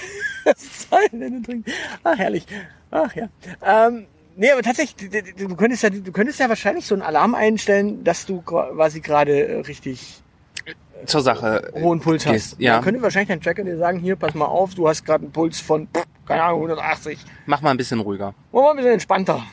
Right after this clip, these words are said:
Speaker 2: Könnte natür-, das könnte natürlich der Qualität der Beziehung, äh, dann auch zuträglich sein.
Speaker 1: Ich rede jetzt gerade eher vom Meeting.
Speaker 2: Ach so. <laughs> Es könnte auch der Qualität des Meetings zuträglich sein. <laughs>
Speaker 1: Ja, gehen Sie, gehen Sie mal eine Runde laufen,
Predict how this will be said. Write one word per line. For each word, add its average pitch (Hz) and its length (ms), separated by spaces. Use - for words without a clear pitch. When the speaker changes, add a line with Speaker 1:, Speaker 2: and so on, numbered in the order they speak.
Speaker 2:
Könnte 180 240
natür-, 180 340
das 135 140
könnte 185 220
natürlich 160 440
der 147 180
Qualität 147 420
der 165 40
Beziehung, 147 560
äh, 127 540
dann 127 320
auch 117 180
zuträglich 101 500
sein. 98 140
Speaker 1:
Ich - 60
rede 175 80
jetzt 160 100
gerade 160 140
eher 165 80
vom 160 120
Meeting. 143 300
Speaker 2:
Ach - 120
so. - 160
<laughs> - 260
Es 196 160
könnte 208 220
auch - 60
der 196 100
Qualität 185 380
des 156 100
Meetings 170 340
zuträglich 120 500
sein. 110 280
<laughs> 147 100
Speaker 1:
Ja, 214 100
gehen 247 160
Sie, 208 80
gehen 330 180
Sie 330 80
mal 285 100
eine 262 80
Runde 220 240
laufen, 277 560